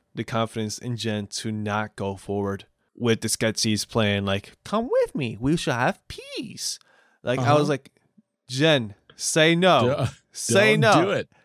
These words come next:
Speaker 2: Don't
Speaker 1: And he
Speaker 2: do
Speaker 1: actually
Speaker 2: it.
Speaker 1: said, he actually said no. I'm like, "Thank you. Thank you."
Speaker 2: Yes. Don't accept that candy.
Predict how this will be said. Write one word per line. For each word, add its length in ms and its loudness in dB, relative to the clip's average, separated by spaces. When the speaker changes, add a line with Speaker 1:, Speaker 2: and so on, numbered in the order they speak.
Speaker 2:
Don't 140 0
Speaker 1:
And 120 2
he 60 0
Speaker 2:
do 60 6
Speaker 1:
actually 200 4
Speaker 2:
it. 40 -4
Speaker 1:
said, 240 2
he 120 0
actually 180 0
said 200 -2
no. 260 2
I'm 100 0
like, 380 -2
"Thank 320 -2
you. 140 -10
Thank 300 -4
you." 60 0
Speaker 2:
Yes. 760 2
Don't 220 4
accept 320 0
that 200 -2
candy. 560 2